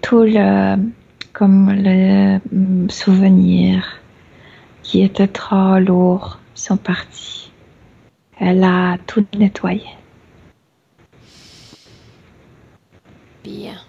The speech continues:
Speaker 2: Très bien. Milena, comment est-ce
Speaker 1: Elle
Speaker 2: que tu
Speaker 1: dit
Speaker 2: te sens ?
Speaker 1: qu'il, que, qu'il ne peut plus parler à travers elle, qu'il ne peut plus lui parler.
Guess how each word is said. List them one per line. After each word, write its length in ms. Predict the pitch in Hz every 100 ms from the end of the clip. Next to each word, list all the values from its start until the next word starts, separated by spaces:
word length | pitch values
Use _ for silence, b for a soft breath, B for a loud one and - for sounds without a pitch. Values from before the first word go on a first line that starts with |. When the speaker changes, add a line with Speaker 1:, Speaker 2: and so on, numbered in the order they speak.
| _ _ _ _ _ _ _ _ _ _ _ _ _ _ _ _ _ _ _ _ _ _ _ _ _ _ _ _ _ _ _ _
Speaker 2:
Très 300 | - - 233
bien. 140 | 208 - _ _ _ _ _ _ _ _ _ _ _ _ _ _ _ _ -
Milena, 360 | 190 185 196 233
comment 200 | - 214
est-ce 140 | 185
Speaker 1:
Elle 100 | 185
Speaker 2:
que 40 | 185
tu 80 | 190
Speaker 1:
dit 40 |
Speaker 2:
te 40 | 208
sens ? 200 | - 185
Speaker 1:
qu'il, 220 | 180 220
que, 280 | 196 196 180 -
qu'il 200 | - 196
ne 80 | 196
peut 140 | 190
plus 200 | - 196
parler 400 | 196 160 190 185
à 100 | 185
travers 460 | - 185 196 185 202
elle, 300 | 190 190 214 - - b b b b -
qu'il 160 | 226
ne 60 | 202
peut 140 | 196
plus 340 | 196 - - 196 190
lui 140 | 196
parler. 640 | - 185 196 190 185 202